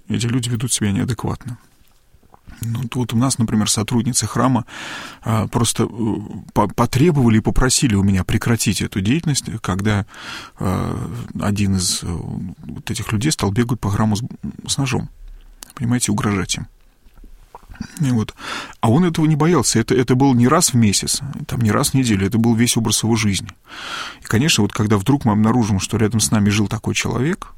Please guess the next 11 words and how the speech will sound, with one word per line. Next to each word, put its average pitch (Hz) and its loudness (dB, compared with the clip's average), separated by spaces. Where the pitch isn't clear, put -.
мы 113 4
этого 101 2
не 107 2
знали, 120 2
но 107 0
мы 107 2
теперь 107 -2
знаем, 117 2
что - -6
так 104 0
бывает, 104 0